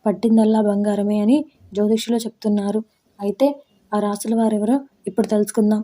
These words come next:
అందులో మొదటిది సింహరాశి. శ్రావణ మాసం సింహరాశి వారింట్లో సంతోషాన్ని నింపే అవకాశాలు పుష్కలంగా ఉన్నాయి. చాలా రోజుల నుంచి చేతికి అందాల్సిన మీ డబ్బు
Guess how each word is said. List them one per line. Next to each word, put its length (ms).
అందులో 320
మొదటిది 480
సింహరాశి. 680
శ్రావణ 420
మాసం 380
సింహరాశి 600
వారింట్లో 460
సంతోషాన్ని 680
నింపే 180
అవకాశాలు 500
పుష్కలంగా 640
ఉన్నాయి. 360
చాలా 300
రోజుల 320
నుంచి 320
చేతికి 400
అందాల్సిన 480
మీ 200
డబ్బు 300